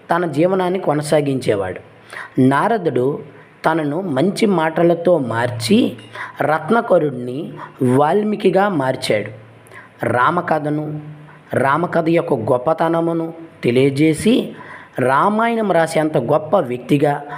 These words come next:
వాల్మీకిగా మార్చినవాడు నారదుడే. మనందరం అనునిత్యం స్మరించే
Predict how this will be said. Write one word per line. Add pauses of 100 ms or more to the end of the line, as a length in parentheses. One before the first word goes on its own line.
(220)
వాల్మీకిగా
మార్చినవాడు
నారదుడే. (580)
మనందరం (140)
అనునిత్యం
స్మరించే